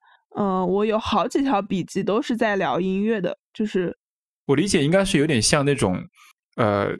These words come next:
Speaker 2: 关键词的这种一个小，小那种浮出来那个东西，是不是那种？它可以帮你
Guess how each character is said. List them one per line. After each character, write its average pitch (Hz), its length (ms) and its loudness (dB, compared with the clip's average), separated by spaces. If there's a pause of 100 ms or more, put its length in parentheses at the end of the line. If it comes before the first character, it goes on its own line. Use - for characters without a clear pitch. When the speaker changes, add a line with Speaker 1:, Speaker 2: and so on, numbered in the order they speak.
(320)
Speaker 2:
关 185 220 2
键 190 240 2
词 - 240 -2
的 135 100 0
这 127 140 -6
种 101 280 -2
一 117 140 -6
个 117 180 0
小， 101 320 -2 (240)
小 101 280 -2
那 113 120 -2
种 110 240 -4 (180)
浮 - 280 -2
出 156 180 2
来 143 60 2
那 117 140 0
个 107 80 0
东 120 160 0
西， 117 180 -2
是 107 140 -6
不 107 80 -6
是 107 100 -2
那 104 100 -2
种？ 101 160 -4 (720)
它 117 120 0
可 131 100 0
以 123 80 2
帮 135 200 2
你 101 280 -2